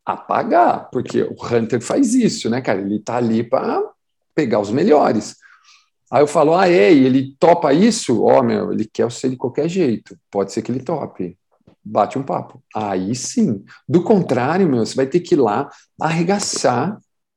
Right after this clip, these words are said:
mostrar resultado, estudar os por fora, como eu disse. Tipo, "Ó, vem cá, ó, tá vendo? Ó, você tá me pagando X hora aula, eu sei que eu sou registrado, eu tenho mais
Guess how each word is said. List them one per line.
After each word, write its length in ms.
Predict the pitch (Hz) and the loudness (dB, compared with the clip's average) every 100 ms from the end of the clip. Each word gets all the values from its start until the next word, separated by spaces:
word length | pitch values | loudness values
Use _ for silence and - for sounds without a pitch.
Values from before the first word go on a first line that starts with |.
| _ _ - | _ _ -2
mostrar 460 | 160 160 - 175 | 0 0 0 2
resultado, 880 | 190 180 220 - 135 120 143 240 - - _ _ _ _ _ _ _ _ _ - | 2 2 0 2 2 2 2 2 0 -10 _ _ _ _ _ _ _ _ _ -2
estudar 920 | 170 - - 220 180 143 151 294 - - | 0 2 4 6 6 6 2 -2 -4 -8
os 280 | - 147 - | 0 2 0
por 180 | - 147 | 2 0
fora, 420 | 123 135 120 131 | 2 2 4 4
como 200 | 302 185 | 2 2
eu 60 | 135 | 2
disse. 540 | 104 123 - 330 339 - _ _ - | 2 -2 0 0 0 -4 _ _ -4
Tipo, 260 | 156 - 156 | -4 2 4
"Ó, 100 | 123 | 4
vem 160 | 143 | 0
cá, 260 | 151 135 113 | -2 0 2
ó, 140 | 117 | 2
tá 160 | - 107 | 0 -4
vendo? 240 | 143 123 | -2 0
Ó, 160 | 107 90 | -2 -4
você 260 | - - - | -12 -10 -4
tá 80 | |
me 120 | 127 120 | -2 -2
pagando 320 | 120 131 120 | 0 0 0
X 340 | - 139 143 | -4 -4 -2
hora 240 | 151 127 107 | 0 2 4
aula, 300 | 107 131 117 | 4 4 0
eu 20 | |
sei 180 | - 127 | -2 -6
que 80 | |
eu 40 | 123 | -6
sou 160 | - | -6
registrado, 500 | 117 110 107 110 117 | -4 -4 -4 -2 0
eu 60 | 117 | 0
tenho 180 | 113 113 | -2 -2
mais 240 | 104 - | -2 -4